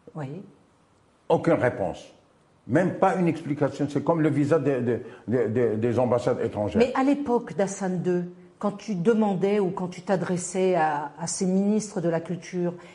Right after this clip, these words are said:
Speaker 1: il y avait une différence ? Comment ça se passait ?
Speaker 2: Je vais te dire une chose.
Speaker 1: Oui.
Speaker 2: En quarante ans d'exercice,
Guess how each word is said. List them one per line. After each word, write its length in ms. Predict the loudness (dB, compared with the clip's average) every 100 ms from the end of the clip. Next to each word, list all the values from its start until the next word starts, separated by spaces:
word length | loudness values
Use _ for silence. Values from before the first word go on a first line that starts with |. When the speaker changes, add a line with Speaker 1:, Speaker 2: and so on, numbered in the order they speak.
| -12
Speaker 1:
il 100 | -2
y 60 | 2
avait 120 | 4
une 80 | 2
différence ? 560 | 0 0 -2 -2 -6 -6
Comment 220 | -4 -4
ça 140 | -8
se 100 | -8
passait ? 360 | -8 -6 -4 -4
Speaker 2:
Je 100 | 0
vais 120 | 0
te 100 | 0
dire 180 | 0 -2
une 100 | -4
chose. 260 | -8 -12 -16 -6
Speaker 1:
Oui. 180 | -2 2
Speaker 2:
En 120 | 2
quarante 440 | 2 4 4 4
ans 100 | 2
d'exercice, 640 | 2 0 -2 -4 -8 -12